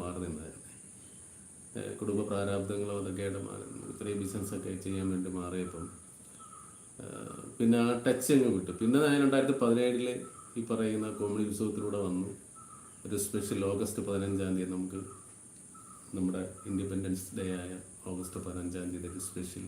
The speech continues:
എപ്പിസോഡായിരുന്നു. ഇരുന്നൂറ്റി നാൽപത്തി മൂന്ന് എപ്പിസോഡ്.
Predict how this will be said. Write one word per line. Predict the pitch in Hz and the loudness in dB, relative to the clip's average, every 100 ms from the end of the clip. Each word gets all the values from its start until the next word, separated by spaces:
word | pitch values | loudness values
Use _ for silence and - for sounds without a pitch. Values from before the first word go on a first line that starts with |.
| 87 | -8
എപ്പിസോഡായിരുന്നു. | - 90 - 82 80 80 90 - - - - - | -10 -10 -8 -8 -8 -10 -12 -12 -18 -20 -14 -2
ഇരുന്നൂറ്റി | 95 98 98 95 92 | 2 4 2 2 0
നാൽപത്തി | 87 87 90 90 87 | 0 -4 -4 -4 -4
മൂന്ന് | 85 85 | -6 -8
എപ്പിസോഡ്. | 82 82 - 87 87 | -8 -10 -8 -6 -8